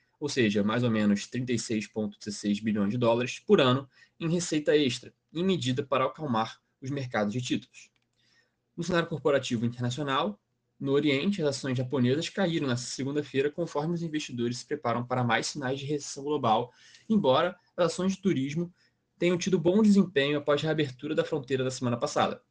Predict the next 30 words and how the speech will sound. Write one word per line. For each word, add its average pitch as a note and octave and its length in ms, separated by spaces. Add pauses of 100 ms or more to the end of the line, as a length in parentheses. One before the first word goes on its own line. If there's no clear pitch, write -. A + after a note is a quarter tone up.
quando F3 220
o G3 60
Japão G3+ 340
restabeleceu E3+ 680
as D#3 100
viagens B2+ 440
sem E3+ 180
visto B2 280
para D3+ 180
dezenas D3 300
de - 40
países, C#3+ 560 (400)
pondo G3+ 220
fim E3+ 340 (120)
a F#3 80
algum D3+ 240
dos G3 100
controles D#3 400
fronteiriços C3 640
mais B2+ 320
rigorosos D3+ 400
do C#3+ 100
mundo A#2+ 280
para D3 180
conter C#3+ 320
a B2+ 40
propagação C3+ 580
de A#2+ 80
covid A#2+ 260
dezenove. B2 460